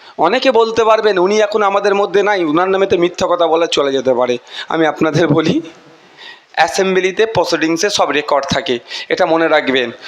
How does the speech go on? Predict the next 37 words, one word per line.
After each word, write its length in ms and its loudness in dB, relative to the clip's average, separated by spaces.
নওশাদ 380 6
সিদ্দিকী 360 0
যদি 200 4
একটা 460 6
মিথ্যা 440 4
কথা 260 6
বলে, 280 4
মমতা 320 0
ব্যানার্জি 360 0
কিন্তু 260 0
আমাকে 200 2
ছেড়ে 360 0
কথা 240 2
বলবে 400 2
না, 160 -2
কারণ 320 2
তার 300 6
যদি 220 2
ঘুম 400 2
বা 100 6
তার 220 4
ভাইপোর 460 2
যদি 180 0
সব 180 -4
থেকে 180 0
কাউকে 340 2
নিয়ে 140 2
চিন্তা 380 4
হয়, 160 8
সেটা 240 2
নওশাদ 380 4
সিদ্দিকী 400 0
আর 100 6
আইএসএফ। 460 2
কারণ 200 6
শুভেন্দু 420 6
অধিকারী, 440 6